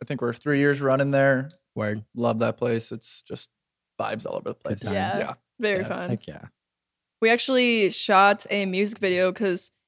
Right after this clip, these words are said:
Speaker 4: it was day two, uh, last year when we went, and we were pretty dead. So we went
Speaker 2: Mm-hmm.
Speaker 4: to this place there. It's called the Dome?
Speaker 1: It's a dome.
Speaker 4: Something
Speaker 1: It is the
Speaker 4: Dome?
Speaker 1: dome. It is.
Speaker 3: The Dome.
Speaker 4: Yeah. <laughs>
Speaker 2: Right.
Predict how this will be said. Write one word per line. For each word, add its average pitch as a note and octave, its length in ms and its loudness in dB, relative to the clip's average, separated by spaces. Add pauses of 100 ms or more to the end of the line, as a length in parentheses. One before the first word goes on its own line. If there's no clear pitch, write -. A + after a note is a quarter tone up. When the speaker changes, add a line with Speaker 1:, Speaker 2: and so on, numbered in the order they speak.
(140)
Speaker 4:
it A3 60 0
was G#3+ 160 2
day G#3 200 2
two, G3 520 -2
uh, E3+ 400 -2
last F#3 300 0
year G3 120 0
when F3+ 140 -8
we - 20 -8
went, F3 280 -4
and F#3+ 80 -4
we G3 80 4
were G3 80 6
pretty G#3 240 4
dead. G3 480 4
So - 120 -2
we G#3 80 4
went A#2 180 2
Speaker 2:
Mm-hmm. - 20 -8
Speaker 4:
to A3 80 -6
this G3 280 -2
place G3+ 400 -2
there. G3 460 2
It's G3 140 -8
called G3 400 -6 (220)
the D2+ 540 -10 (600)
Dome? B3+ 580 -6
Speaker 1:
It's C3 160 -6
a B2 60 -2
dome. A2+ 320 4
Speaker 4:
Something A#3 320 2
Speaker 1:
It A3+ 80 6
is G#3 80 8
the G3 180 6
Speaker 4:
Dome? A3 80 2
Speaker 1:
dome. - 300 2 (160)
It D3 80 -4
is. G3 300 -4
Speaker 3:
The A2+ 280 0
Dome. G#2+ 440 2
Speaker 4:
Yeah. A3+ 320 4
<laughs> - 40 2 (680)
Speaker 2:
Right. A2+ 180 -16